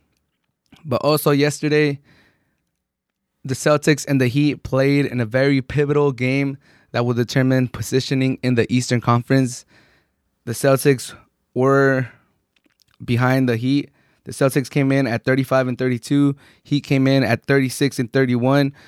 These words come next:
So just one, a one-game difference. Pivotal game for the Celtics if they want to avoid the play-in. Unfortunately for them, the Heat beat them a hundred thirty to a hundred twenty-four. The Heat had a big lead.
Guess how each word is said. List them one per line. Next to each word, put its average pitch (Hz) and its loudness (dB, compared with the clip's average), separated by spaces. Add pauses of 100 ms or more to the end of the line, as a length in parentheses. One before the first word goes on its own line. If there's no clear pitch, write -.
(140)
So - -10
just 123 -4
one, 139 2
a 131 4
one-game 139 2
difference. 139 0 (480)
Pivotal 151 2
game 135 2
for 127 -2
the 120 2
Celtics 123 0
if 98 -6
they 113 2
want 117 0
to 113 2
avoid 113 0
the 110 -6
play-in. 127 0 (580)
Unfortunately 147 0
for 131 2
them, 139 4
the 117 4
Heat 139 2
beat 127 -4
them 131 0
a 120 -4
hundred 131 0
thirty 127 2
to 117 0
a 110 0
hundred 117 -2
twenty-four. 120 0 (540)
The 117 -4
Heat 131 0
had 120 0
a 113 -4
big 113 -2
lead. 131 2